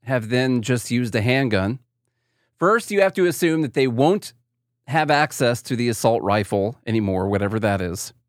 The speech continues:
And then you have to assume that they wouldn't just use a handgun instead. So they're gonna follow the law. They won't be able to register their assault rifle or be able to find one. So they won't use that anymore. And they also won't use a handgun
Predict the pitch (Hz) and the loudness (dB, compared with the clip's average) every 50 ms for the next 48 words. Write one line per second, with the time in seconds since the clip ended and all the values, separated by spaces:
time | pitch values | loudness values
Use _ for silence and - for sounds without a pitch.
0 | _ _ _ _ _ _ _ _ _ _ _ _ _ _ _ _ _ _ _ _ | _ _ _ _ _ _ _ _ _ _ _ _ _ _ _ _ _ _ _ _
1 | _ 135 131 131 127 123 123 117 - 131 117 147 175 202 190 170 151 139 - 151 | _ -2 0 2 2 2 0 -2 -4 -4 0 0 2 2 2 2 0 0 0 0
2 | 139 117 - - 139 127 127 131 127 123 117 98 - 123 120 117 117 147 170 156 | -2 -2 -2 0 0 0 2 0 0 -2 -2 -2 0 0 0 2 2 0 2 2
3 | 143 131 - 123 127 131 131 - - 123 120 127 131 113 117 107 98 127 139 147 | 0 -2 -2 -2 0 0 0 -2 -4 -4 -2 -2 0 -2 -2 0 0 0 0 0
4 | 147 131 113 98 95 95 113 - _ _ _ _ _ _ _ _ _ _ - 131 | 0 0 0 0 -2 -2 -6 -8 _ _ _ _ _ _ _ _ _ _ 0 0
5 | 120 113 - - 160 143 107 87 101 127 - _ _ _ _ _ _ _ _ _ | 0 0 0 2 2 2 2 0 -4 -8 -12 _ _ _ _ _ _ _ _ _
6 | - - 127 110 110 107 107 120 110 101 - 135 131 131 139 139 139 123 117 107 | -2 0 0 0 2 0 0 0 0 2 2 4 4 4 2 0 0 2 4 4
7 | 104 101 101 104 - _ _ _ _ _ _ _ _ _ _ _ _ 113 104 - | 6 4 2 0 -2 _ _ _ _ _ _ _ _ _ _ _ _ -12 -12 -6
8 | - 120 113 117 131 127 127 120 120 113 107 107 104 - - 107 98 101 98 95 | -2 0 2 2 2 2 2 0 2 0 0 -2 -2 -4 -4 -4 -4 -2 -4 -4
9 | - - 104 98 67 101 98 98 - 104 101 104 101 110 107 98 98 - - 113 | 0 0 0 0 2 0 -2 -2 -2 -2 -4 -2 0 0 0 -2 -2 0 0 2
10 | 113 110 101 92 92 90 - - _ _ _ _ _ _ _ _ _ _ - 110 | 2 2 0 -2 -2 -4 -4 -6 _ _ _ _ _ _ _ _ _ _ -2 0
11 | 110 101 107 131 143 - 123 117 110 98 120 107 107 71 90 98 92 92 92 95 | 0 2 4 2 2 2 -2 -4 0 2 2 2 2 0 -2 -2 -2 -2 -2 -4
12 | - - _ 165 175 170 156 147 135 127 117 120 147 - - - 147 127 120 113 | -4 -4 _ 0 0 2 2 0 0 2 2 2 2 2 2 0 -2 -2 0 0
13 | 123 139 - - 113 131 127 110 107 87 131 147 147 139 120 101 90 82 82 - | -2 -2 -2 -2 -4 -4 -2 -2 -2 -2 0 0 0 0 -2 -2 -4 -4 -6 -8